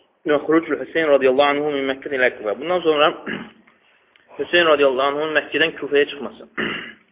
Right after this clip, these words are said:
<clears throat> Ba'dan istiqarat umur və baya'a kəsiru minən nas li muslimin aqil arsala ilə,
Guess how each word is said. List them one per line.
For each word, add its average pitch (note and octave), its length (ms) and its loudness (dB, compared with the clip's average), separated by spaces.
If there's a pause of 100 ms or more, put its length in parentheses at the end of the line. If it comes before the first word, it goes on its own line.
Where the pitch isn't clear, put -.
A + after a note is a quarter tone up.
(340)
<clears throat> - 1000 -16
Ba'dan C#3+ 320 4
istiqarat D#3+ 480 2
umur D#3+ 320 0
və C#3+ 140 4
baya'a C#3+ 500 4
kəsiru D3 400 0
minən C3+ 320 -2
nas C#3 320 0
li B2+ 140 -4
muslimin C3+ 420 -4
aqil B2+ 460 0
arsala B2+ 500 0
ilə, B2 300 -4